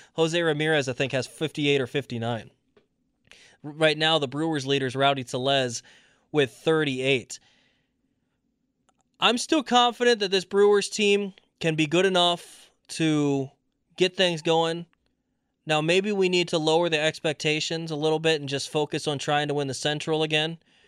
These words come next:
'cause I think at times, at least for myself, I've maybe gotten a little lofty with this team and expected maybe a little more than I should have. This Cardinals team, maybe we've underestimated a little bit 'cause they're playing really well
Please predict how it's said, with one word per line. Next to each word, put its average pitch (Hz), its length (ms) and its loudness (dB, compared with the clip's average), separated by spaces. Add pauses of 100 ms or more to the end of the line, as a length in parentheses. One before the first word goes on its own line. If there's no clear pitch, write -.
(140)
'cause 139 120 -6
I 139 80 2
think 147 200 -2
at 143 140 -2
times, 147 520 -2 (320)
at 131 80 -10
least 165 220 -2
for 156 80 -8
myself, 135 560 -2
I've 127 160 -4
maybe 135 180 -4
gotten 131 220 -2
a 131 40 -4
little 131 240 0
lofty 127 400 0
with 131 180 -6
this 131 180 -6
team 135 240 -6
and 123 100 -6
expected 127 480 -6 (440)
maybe 139 200 0
a 131 60 0
little 135 220 0
more 131 280 0
than 120 260 -6 (120)
I 127 80 -2
should 131 240 0
have. 143 320 0 (400)
This 135 160 -4
Cardinals 151 480 0
team, 151 320 -2
maybe 143 240 -2
we've 135 180 -2
underestimated 135 840 -2
a 139 60 -2
little 135 280 -2
bit 135 260 -4
'cause 123 180 -6
they're 131 160 0
playing 135 400 -4
really 131 240 -4
well 131 460 -2